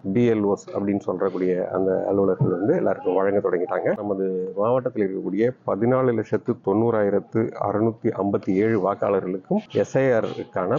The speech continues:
படிவம் வழங்கப்பட உள்ளது. இந்த படிவத்தை பெற்றுக்கொண்டு அதில் இருக்கக்கூடிய விவரங்களை பூர்த்தி செய்வதற்கான வழிவகைகளை அவர்களுக்கு சொல்லித் தருவோம். அதற்கான உதவிகளை செய்வதற்கும்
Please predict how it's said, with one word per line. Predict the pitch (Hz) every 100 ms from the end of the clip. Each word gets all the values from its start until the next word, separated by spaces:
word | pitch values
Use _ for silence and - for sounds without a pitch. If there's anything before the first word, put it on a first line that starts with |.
| -
படிவம் | 104 104 113 147 190
வழங்கப்பட | 95 92 92 - 92
உள்ளது. | 85 87 87 117 -
இந்த | 113 104
படிவத்தை | 107 131 139 135
பெற்றுக்கொண்டு | 113 120 123 107 95 185 233 -
அதில் | 107 107
இருக்கக்கூடிய | 101 110 123 107 101
விவரங்களை | 92 95 92 98 175
பூர்த்தி | - 120 120
செய்வதற்கான | 107 95 92 - 90 123 202
வழிவகைகளை | 110 123 107 98 107
அவர்களுக்கு | 175 117 101 98
சொல்லித் | 107 107 98
தருவோம். | 98 185 180
அதற்கான | 135 113 104
உதவிகளை | 98 104 104 92 92
செய்வதற்கும் | 92 90 92 - 202